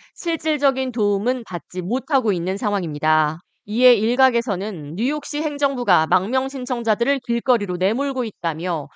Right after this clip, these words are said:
인도주의적으로 대우하라는 주장과 함께 뉴욕시 예산 운영 및 치안 강화, 교육 보장과 관련해 어려움과 불만이 쏟아져 나오며 뉴욕시 행정부가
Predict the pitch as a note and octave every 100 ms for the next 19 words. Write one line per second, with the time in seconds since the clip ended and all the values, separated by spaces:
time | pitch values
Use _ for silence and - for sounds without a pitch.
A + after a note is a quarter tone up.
0 | _ G#3+ A#3+ C4+ D#4 C4+ C#4+ C4 B3+ A#3
1 | B3+ D4 A3 G#3 B3+ A#3 G#3+ G3 F#3+ G#3+
2 | A#3+ G#3+ F#3+ D3+ - F#3 D#3 C#3+ _ _
3 | - F#3+ B3 C4 - G3 F3+ G3+ C#4 B3+
4 | B3+ G3 G#3+ B3 A#3+ G#3+ D#3+ - _ _
5 | - D#4 C#4+ C4 G3+ F#3+ G#3 F3 C#3+ -
6 | _ - A3+ C#4 - A3+ G#3+ B3 A#3+ A3
7 | E3 D#3+ G3+ F3 C#3+ _ - E3+ G3 C4
8 | C#4 C4+ B3+ B3+ B3+ A3+ A3 A#3 A3 A3
9 | C#4 C4+ C4 A#3 G3 F#3 E3 D#3 D3 _
10 | _ - G#3 A3 - A3 B3 A3+ A3 F3+
11 | E3 G#3+ F#3+